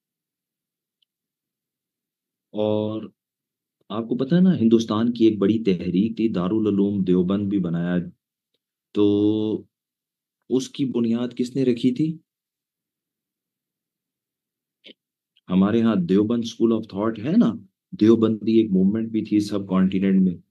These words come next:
तो उसकी बुनियाद शाह वलीउल्लाह के फादर थे, शाह अब्दुल रहीम, उन्होंने रखी थी। शाह वलीउल्लाह के वालिद थे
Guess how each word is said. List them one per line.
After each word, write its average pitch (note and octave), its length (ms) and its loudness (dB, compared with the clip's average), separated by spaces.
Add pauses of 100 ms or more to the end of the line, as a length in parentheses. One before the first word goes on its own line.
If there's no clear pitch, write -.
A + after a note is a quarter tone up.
(720)
तो G#2 720 2 (680)
उसकी C3+ 400 -4
बुनियाद F#2 680 -2 (200)
शाह G#2+ 360 -6 (100)
वलीउल्लाह G2+ 480 0
के G#2 160 -2 (100)
फादर F#2+ 480 -2
थे, B2 160 0 (880)
शाह A2 360 -2 (240)
अब्दुल F#2+ 420 -2
रहीम, F2+ 640 0 (140)
उन्होंने A2+ 340 0
रखी D#2+ 360 -12
थी। - 200 -20 (2500)
शाह G2 260 -4
वलीउल्लाह G2+ 460 -2
के G2+ 140 -4 (100)
वालिद G2+ 360 -2 (240)
थे D#2+ 120 -8